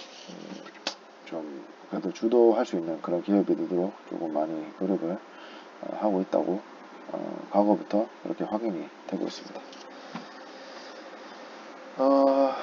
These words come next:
그래서 뭐 여성분이지만 이제 실제로,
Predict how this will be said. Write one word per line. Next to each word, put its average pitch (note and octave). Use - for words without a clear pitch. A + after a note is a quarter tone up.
그래서 B2+
뭐 G2+
여성분이지만 A2
이제 E2+
실제로, G#2